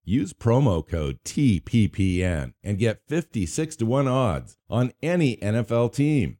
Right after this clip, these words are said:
Bet just five dollars and win two hundred and eighty in free bets if your team wins.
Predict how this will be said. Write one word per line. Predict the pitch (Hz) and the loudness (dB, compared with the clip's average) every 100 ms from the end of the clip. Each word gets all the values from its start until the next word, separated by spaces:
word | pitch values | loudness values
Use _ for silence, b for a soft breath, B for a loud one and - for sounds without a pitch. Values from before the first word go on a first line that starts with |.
| _ - | _ -2
Bet | 151 - | -2 0
just | 113 - - | -4 -4 -6
five | 120 123 113 | -4 -4 -2
dollars | 113 90 73 60 - - | -2 -2 -2 -6 -12 -6
and | 107 113 | -2 0
win | 123 123 - | 2 0 -4
two | - 175 196 | -8 -8 -8
hundred | - 151 170 165 151 | -10 -6 -2 -2 -2
and | 101 101 - _ | -2 -2 -4 _
eighty | 143 170 127 90 | 0 0 0 -2
in | 85 82 | -4 -6
free | 78 120 151 | -6 -2 -2
bets | 127 123 90 71 - | 0 0 0 -4 -10
if | 95 95 | -12 -4
your | 117 170 | 0 0
team | 165 151 160 | 0 -2 0
wins. | 160 180 147 65 - | -2 -2 -2 -4 -8